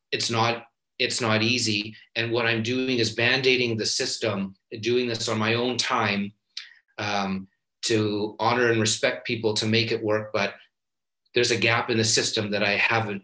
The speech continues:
improved. Um, and so I continue to try to, to work with the community to try to support that and help people to die at home. But until they're going to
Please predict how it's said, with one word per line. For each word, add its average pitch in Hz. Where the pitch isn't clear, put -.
improved. 104
Um, 98
and 110
so 107
I 110
continue 117
to 113
try 110
to, 101
to 104
work 101
with 113
the 113
community 110
to 101
try 110
to 107
support -
that 107
and 101
help 135
people 113
to 110
die 107
at 107
home. 107
But 117
until 117
they're 123
going 113
to 104